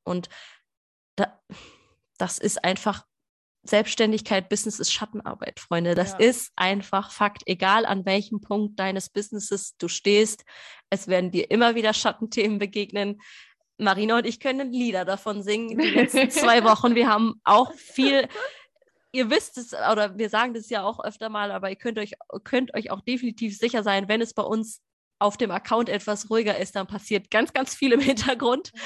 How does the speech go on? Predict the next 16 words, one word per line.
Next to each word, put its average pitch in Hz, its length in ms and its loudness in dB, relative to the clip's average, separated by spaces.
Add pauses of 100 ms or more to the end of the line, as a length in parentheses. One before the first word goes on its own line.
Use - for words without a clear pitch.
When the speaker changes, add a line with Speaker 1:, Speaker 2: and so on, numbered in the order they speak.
Speaker 2:
Ja. 233 180 0
Speaker 1:
Dann 233 140 -2
sind 254 260 0
wir 240 80 0
nicht 233 240 -8
weg, 247 160 -4
sondern 214 300 -4
dann 196 140 -4
arbeiten 208 420 -2
wir 208 100 -6
einfach 196 320 -10
ganz 202 240 -4
viel 202 140 -8
im 180 80 -8
Hintergrund 196 580 -2
und 190 180 -4